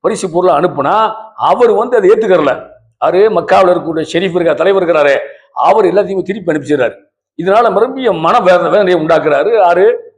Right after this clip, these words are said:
ம-, ம-, அவுரங்கசீப். மன, ம-, மன வேதனை வருது அவருக்கு. இப்படி ஒரு பொருளை, பரிசு பொருளை கொடுத்து திருப்பி அனுப்பிச்சு விட்டாரே அப்படிங்கிற ஒரு மன வேதனையோட இருக்கிறார். அந்த அடிப்படையில இப்ப விஷயத்துக்கு ஒரு என்ன அப்படின்னா, ஏறத்தாழ முன்னூத்தி முப்பத்தி ஏழு ஆண்டுகளுக்கு முன்பே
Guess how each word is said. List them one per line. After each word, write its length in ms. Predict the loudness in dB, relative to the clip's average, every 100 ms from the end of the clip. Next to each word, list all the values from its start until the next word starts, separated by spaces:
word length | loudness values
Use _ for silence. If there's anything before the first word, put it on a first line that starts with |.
| _
ம-, 40 | -4
ம-, 500 | -2 -2 -4 -2 0
அவுரங்கசீப். 480 | 0 0 -2 -4 -8 -18
மன, 200 | -4 -2
ம-, 200 | 0 -2
மன 180 | -2 2
வேதனை 240 | 2 2 2
வருது 140 | 2
அவருக்கு. 300 | 0 -2 -10 _ _
இப்படி 260 | -14 -6 0
ஒரு 140 | 0 0
பொருளை, 360 | 0 0 0
பரிசு 220 | -2 -4 -4
பொருளை 160 | -6
கொடுத்து 220 | -8 -8
திருப்பி 200 | -10 -4
அனுப்பிச்சு 300 | -4 -4 -8
விட்டாரே 380 | -2 0 2 0 -6 -16 _ -4
அப்படிங்கிற 220 | -2 0
ஒரு 260 | 2 2 0
மன 180 | 2 4
வேதனையோட 420 | 4 2 0 -2
இருக்கிறார். 480 | -2 0 2 0 -4 -18 _ _ _
அந்த 300 | -10 0 0
அடிப்படையில 720 | 2 0 2 2 4 4 2 -2 -14
இப்ப 380 | -12 -12 _ 0
விஷயத்துக்கு 420 | 0 0 -2 -2
ஒரு 120 | -2
என்ன 220 | 0 0 -2
அப்படின்னா, 540 | -4 -8 -4 0 0 -2 -12 -20 _
ஏறத்தாழ 680 | 0 2 2 2 2 4 4
முன்னூத்தி 640 | 2 -4 -4 -4 -4 -6
முப்பத்தி 380 | -4 -2 0 0
ஏழு 120 | 0
ஆண்டுகளுக்கு 640 | 0 0 0 0 0 -2
முன்பே 360 | -8 -4 -2